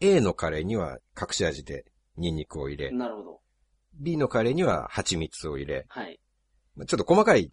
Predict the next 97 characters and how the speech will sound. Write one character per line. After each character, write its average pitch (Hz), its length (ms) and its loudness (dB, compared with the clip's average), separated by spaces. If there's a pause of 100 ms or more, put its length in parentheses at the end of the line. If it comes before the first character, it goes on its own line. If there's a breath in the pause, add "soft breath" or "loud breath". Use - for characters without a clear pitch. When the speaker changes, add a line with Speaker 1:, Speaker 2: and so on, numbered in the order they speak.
Speaker 1:
そ - 120 -2
の 90 80 0
情 90 180 0
報 87 60 -2
は 87 80 2
違 - 160 0
っ 101 60 2
て 104 80 0
る 87 60 -4
か - 60 -10
も - 60 -10
し - 80 -8
れ 151 40 0
な 143 160 2
い - 40 -10
ん 107 40 -10
で 92 80 -12
す - 80 -14
け 76 100 -10
ど、 98 100 0
Speaker 2:
は 87 60 0
い - 20 -2
は 71 40 -6
い - 20 -8
は - 60 -20
い - 20 -20
は - 300 -20
い。 - 40 -10
Speaker 1:
C 175 260 2
の 120 120 4
カ 92 160 2
レ 92 160 4
ー - 20 4
に 139 160 0
は、 127 400 4 (180)
ま - 60 -10
あ、 - 20 -8
C 233 220 0
の 185 120 2
カ - 140 0
レ 160 100 4
ー - 20 4
は 180 180 2 (260)
い 151 80 2
ろ 202 120 8
ん 202 80 4
な 196 100 6
ル 190 120 6
ー 123 40 6
を 78 80 4
混 85 160 2
ぜ 78 100 -2
る 69 100 -8
と、 - 200 -16
市 - 180 -4
販 76 200 -4
の 73 100 -8
ル 73 80 -6
ー 69 40 -8
を。 - 20 -8
Speaker 2:
な - 60 -8
る - 20 -10
ほ - 60 -12
ど。 - 60 -16
は - 60 -20
い - 60 -20
は - 0 -
い - 20 -20
は 87 60 -18
い - 140 -20
は - 60 -20
い。 - 40 -20 (560 soft breath)
Speaker 1:
で、 139 140 -4
D 220 360 0
の 175 120 2
カ 147 180 2
レ 147 120 4
ー 147 40 0
に 175 160 2
は 101 360 2 (400)
何 147 380 4
も 180 120 4
入 143 120 0
れ 135 140 2
な 131 160 2
い 110 60 0
で、 85 80 -4
そ 85 120 -8
の 73 120 -8
は-、 - 200 -2
Speaker 2:
う - 20 -12
ん。 107 120 -12
Speaker 1:
箱 104 200 -2
の 92 100 0
説 - 260 -4
明 82 100 0
書 82 200 -4